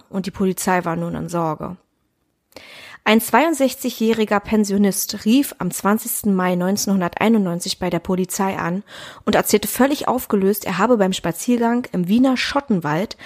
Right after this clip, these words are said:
eine grausige Entdeckung gemacht. Er sah zwischen Laub und Geäst die Leiche einer Frau in Bauchlage und lediglich mit einem Body bekleidet, der hochgeschoben war.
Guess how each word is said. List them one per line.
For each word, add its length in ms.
eine 220
grausige 520
Entdeckung 380
gemacht. 500
Er 120
sah 200
zwischen 360
Laub 200
und 140
Geäst 340
die 60
Leiche 340
einer 280
Frau 540
in 160
Bauchlage 760
und 140
lediglich 400
mit 160
einem 180
Body 240
bekleidet, 680
der 160
hochgeschoben 640
war. 240